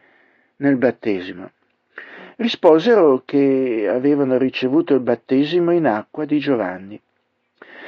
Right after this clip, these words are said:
Questa risposta fa capire a Paolo che essi non avevano fatto l'esperienza del battesimo dello Spirito e quindi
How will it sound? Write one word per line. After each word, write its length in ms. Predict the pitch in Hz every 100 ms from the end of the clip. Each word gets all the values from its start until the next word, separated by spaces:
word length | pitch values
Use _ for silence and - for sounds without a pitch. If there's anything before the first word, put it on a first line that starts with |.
| -
Questa 320 | - 220 - 247
risposta 500 | 240 - 156 - 180
fa 220 | 180 170
capire 400 | 175 175 143 156
a 60 | 170
Paolo 420 | 185 190 220 190
che 140 | 180
essi 320 | 180 - 185
non 260 | 165 156 147
avevano 600 | 131 117 113 110 110 113
fatto 420 | - 113 113 117
l'esperienza 880 | 113 110 - 117 117 123 117 - 107 - - -
del 160 | - 131
battesimo 720 | 120 117 - 123 117 123 117
dello 240 | 113 113
Spirito 560 | 107 - 135 120 110 185
e 80 | 202
quindi 360 | 110 107 123